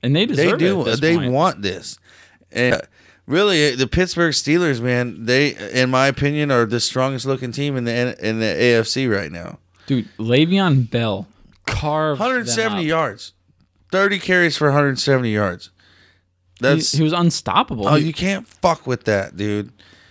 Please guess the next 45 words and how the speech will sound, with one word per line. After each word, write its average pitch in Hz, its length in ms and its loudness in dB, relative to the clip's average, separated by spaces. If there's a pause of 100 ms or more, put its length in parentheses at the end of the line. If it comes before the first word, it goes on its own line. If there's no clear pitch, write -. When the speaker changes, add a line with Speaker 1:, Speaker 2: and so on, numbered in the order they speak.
Speaker 1:
And 175 80 4
then 190 100 2
Antonio 180 500 -2
Brown 165 500 0
Speaker 2:
And 139 40 -6
I, 147 140 2
Speaker 1:
also 131 300 0
has 143 100 -2
Speaker 2:
I 220 220 2
Speaker 1:
over 120 100 -4
Speaker 2:
hate, 135 160 0
Speaker 1:
hundred. 98 140 -2
Speaker 2:
and 143 240 0
I 143 280 0
hate 131 220 -4
the 110 60 -10
Pittsburgh 110 400 -8
Steelers. 104 400 -4
They 127 120 0
f-, - 200 -8 (100)
robbed 110 540 2
the 104 100 -12
Seattle 107 460 0
Seahawks 113 540 -2
in 120 80 -4
the 117 60 -6
two 117 180 -10
thousand 117 340 2
five 101 120 2
Speaker 1:
They 117 80 2
did. 110 60 -6
Speaker 2:
Super 110 280 -6
Bowl. 107 280 -2 (840)
Speaker 1:
Oh, 127 180 -4
Speaker 2:
Uh, 131 60 0
Speaker 1:
the, 135 80 -2
Speaker 2:
well, 156 100 0
Speaker 1:
the 151 60 -4
Speaker 2:
they 170 120 0
Speaker 1:
bus. 131 240 0
Speaker 2:
didn't 127 120 -4
rob 120 200 2
'em. 120 180 -6
The 113 120 -2
fucking, 110 800 -2